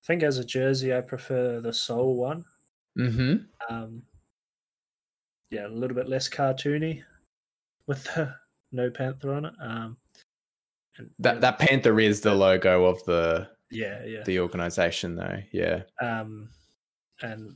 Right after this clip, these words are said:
Speaker 1: the sort of text on that Soul one gives a kinda cool texture.
Speaker 2: And rounding out with our news, unless there's been any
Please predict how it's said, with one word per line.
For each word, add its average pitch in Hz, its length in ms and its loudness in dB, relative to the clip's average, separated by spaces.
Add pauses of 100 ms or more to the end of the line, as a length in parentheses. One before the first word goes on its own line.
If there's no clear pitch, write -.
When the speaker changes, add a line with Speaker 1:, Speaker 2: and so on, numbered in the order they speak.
Speaker 1:
the 113 80 -14
sort 117 220 -8
of 113 120 -14
text - 460 -10
on 127 140 -6
that 131 240 -6
Soul 139 380 6
one 135 400 4 (500)
gives 131 180 -2
a 127 60 -4
kinda 127 320 -2
cool 139 220 2
texture. 139 480 -2 (680)
Speaker 2:
And 156 480 6
rounding 160 380 6
out 214 200 6
with 135 120 4
our 147 120 8
news, 156 360 8
unless 127 240 4
there's 131 160 4
been 135 160 4
any 139 380 6